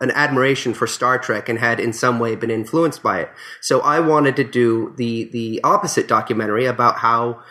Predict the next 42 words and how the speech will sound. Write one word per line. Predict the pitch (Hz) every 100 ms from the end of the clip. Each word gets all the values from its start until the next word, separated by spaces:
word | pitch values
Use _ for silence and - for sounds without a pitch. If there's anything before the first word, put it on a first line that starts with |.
| - - _
fans | 135 135 143 135
come | 139 127 123
from | 120 117
all | 135 143 143
walks | 135 131 -
of | 113
life, | 117 120 151 147 - -
um, | 113 110 110 104
have | 110 110
all | 123 127
different | 123 120 131 -
beliefs, | 120 117 135 175 - - -
ha-, | 113 110 92 -
come, | 127 117 101
uh, | 101 -
all | 135 143
different | 147 156 127
ethnicities, | 120 131 156 156 156 165 147 - - - _ 110
uh, | 110
religious | 117 127 147 151
points | - 156 147 151
of | 131
view, | 143 143 139
political | 135 135 135 131
points | 131 123
of | 123
view, | 123
et | -
cetera, | - 160 120 104 - - - _ _
and, | 123 120 120
and | 127 123
show | - 165 147
this | 185 -
side | - 127 107 104
of | -
Star | - 117
Trek | 110 -
fandom | 110 104
and | 110
how | 135 127
it's | 117 -
influenced | 147 135 120 110 -